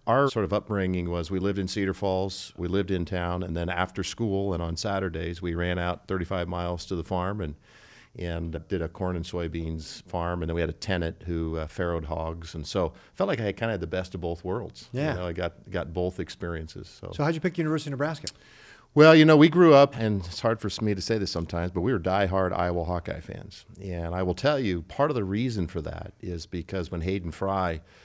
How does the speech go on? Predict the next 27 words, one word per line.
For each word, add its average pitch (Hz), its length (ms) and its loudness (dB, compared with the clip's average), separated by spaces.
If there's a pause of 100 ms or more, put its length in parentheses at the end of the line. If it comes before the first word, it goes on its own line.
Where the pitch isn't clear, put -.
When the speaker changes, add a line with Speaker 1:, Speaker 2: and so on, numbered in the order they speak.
(260)
Speaker 1:
came, 92 400 0
you 87 60 -2
know, 85 60 -2
Iowa 90 280 0
football 85 440 -4
was 80 140 -4
really 87 240 -2
at 82 80 -6
a 80 40 -6
low 85 200 -2
point. 76 380 -10 (100)
Speaker 2:
Right. 117 220 -4
Speaker 1:
And 85 260 -4
he 92 160 -4
really 113 300 0
embraced 90 480 -2
agriculture 87 760 -8 (160)
in 85 140 -10
the 82 80 -8
state 87 260 -8
of 82 100 -8
Iowa. 85 440 -8 (120)
And, 85 400 -8
you 87 80 -6
know, 87 100 -6
probably 85 500 -6
it's - 240 -8